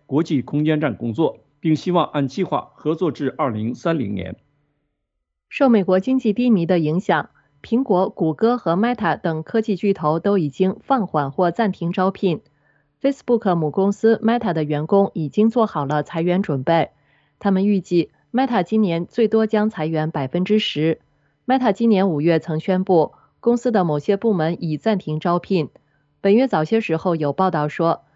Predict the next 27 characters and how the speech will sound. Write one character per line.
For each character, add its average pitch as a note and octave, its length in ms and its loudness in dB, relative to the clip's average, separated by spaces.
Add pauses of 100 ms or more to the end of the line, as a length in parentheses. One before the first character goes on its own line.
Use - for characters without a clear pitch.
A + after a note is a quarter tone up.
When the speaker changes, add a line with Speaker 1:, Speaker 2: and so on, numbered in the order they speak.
(140)
Speaker 2:
Meta G3+ 300 0
取 E3+ 180 -4
消 G3 200 -2
了 E3 180 2
其 E3+ 280 -4
硅 B3+ 240 -4
谷 E3+ 220 -2
总 D3+ 220 -4
部 G#3 160 2
的 D3+ 200 0
后 - 180 -2
勤 F3 200 -6
服 E3 300 -2
务 F3 80 2
外 G3 160 0
包 G#3 220 -2
合 D3 200 -4
同， F3+ 300 -2 (320)
导 D#3+ 160 0
致 F#3 220 0
几 F#3+ 160 -6
百 F#3 160 -2
名 D3 200 -6
工 G#3 200 0
人 D#3 160 0
下 F#3+ 180 -2
岗。 D3 300 -4